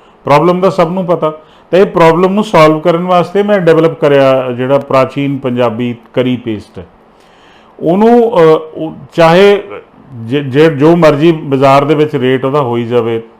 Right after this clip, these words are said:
ਪਿਆਜ਼ ਟਮਾਟਰ ਦਾ, ਸਾਡਾ actually ਬਾਜ਼ਾਰ ਦੇ ਨਾਲ ਕੋਈ ਡਾਇਰੈਕਟ ਕਨੈਕਸ਼ਨ ਵੀ ਨਹੀਂ ਹੈ, ਅਲੱਗ ਤੋਂ ਉਗਮਾਉਂਦੇ ਹਾਂ ਉਹਨੂੰ।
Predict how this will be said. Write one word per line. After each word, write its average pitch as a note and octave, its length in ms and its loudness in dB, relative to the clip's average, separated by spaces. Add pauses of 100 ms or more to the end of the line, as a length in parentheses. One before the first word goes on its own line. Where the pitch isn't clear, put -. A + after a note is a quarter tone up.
(140)
ਪਿਆਜ਼ A2+ 260 -2
ਟਮਾਟਰ A2+ 360 -8
ਦਾ, C#3+ 100 -4
ਸਾਡਾ C3 280 -2
actually C#3 300 -6
ਬਾਜ਼ਾਰ A2 380 -4
ਦੇ B2+ 100 -6
ਨਾਲ C3 160 -6
ਕੋਈ C3 140 -8
ਡਾਇਰੈਕਟ A2+ 420 -4
ਕਨੈਕਸ਼ਨ A2+ 400 -12
ਵੀ A#2+ 80 -12
ਨਹੀਂ G#2 140 -10
ਹੈ, F#2+ 120 -16 (760)
ਅਲੱਗ D3 140 0
ਤੋਂ C#3+ 360 -4
ਉਗਮਾਉਂਦੇ A#2+ 560 -6
ਹਾਂ B2 80 -2
ਉਹਨੂੰ। B2+ 180 -6